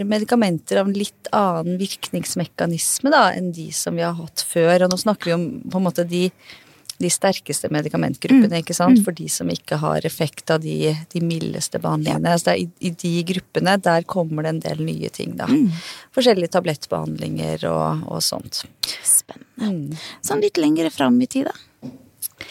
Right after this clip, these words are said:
Speaker 1: Ja, da blir det jo vanskeligere da.
Speaker 2: Mm.
Speaker 1: Men, men det som det jobbes mye med, det er jo å, fordi selv om disse medikamentene vi får, de ser ut til at de virker bra,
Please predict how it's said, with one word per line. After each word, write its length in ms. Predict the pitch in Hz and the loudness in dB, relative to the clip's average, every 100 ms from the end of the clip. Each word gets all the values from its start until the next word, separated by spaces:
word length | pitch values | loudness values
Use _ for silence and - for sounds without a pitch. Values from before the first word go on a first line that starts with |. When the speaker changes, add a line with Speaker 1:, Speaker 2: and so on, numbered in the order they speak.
| - - - _ _ | -14 -16 -18 _ _
Speaker 1:
Ja, 360 | 226 226 269 311 - | 4 8 8 6 4
da 100 | 226 | 2
blir 200 | 220 190 | 2 2
det 60 | 175 | 2
jo 20 | 175 | 2
vanskeligere 400 | 170 - 160 147 | -2 -4 -4 2
da. 100 | 240 | 4
Speaker 2:
Mm. 180 | 202 185 | 4 2
Speaker 1:
Men, 220 | 233 233 - _ _ _ _ - | 2 2 -2 _ _ _ _ 2
men 180 | 240 220 | 4 6
det 200 | 208 202 | 4 4
som 340 | 247 240 233 | 2 2 2
det 140 | 233 226 | 2 2
jobbes 560 | 240 214 175 180 180 - | 2 2 -2 -2 0 2
mye 260 | 214 180 170 | 2 2 2
med, 340 | 226 294 - | 4 4 2
det 220 | 208 233 - | -2 -2 0
er 320 | 196 175 170 | 0 -2 -2
jo 340 | 170 202 226 - - | 0 2 2 0 -2
å, 380 | 190 190 214 233 _ - _ _ - _ | 0 2 2 0 _ -20 _ _ -20 _
fordi 160 | - 240 | 0 2
selv 280 | - 220 214 | 2 2 2
om 40 | 240 | 4
disse 220 | 247 214 | 2 2
medikamentene 580 | 202 196 220 202 - 202 | 2 2 0 0 0 0
vi 80 | 214 | 6
får, 280 | 285 240 170 - | 8 8 4 -6
de 140 | 202 208 | -4 0
ser 260 | - 190 | 4 4
ut 80 | 165 | 2
til 100 | 190 | -2
at 100 | 185 | -4
de 200 | 185 175 | -4 -4
virker 340 | 175 175 - 160 | -2 -4 -4 -4
bra, 260 | 185 240 | 2 2